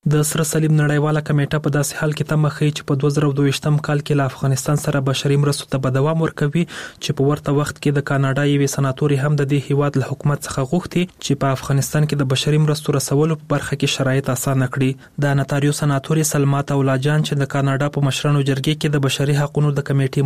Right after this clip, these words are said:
مشره هم ده، د ګلوب اینډ میل ورځپاڼې ته ویلي، له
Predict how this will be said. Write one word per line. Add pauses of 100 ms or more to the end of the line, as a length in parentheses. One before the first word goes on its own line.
مشره
هم
ده، (400)
د
ګلوب
اینډ (100)
میل
ورځپاڼې
ته (100)
ویلي، (280)
له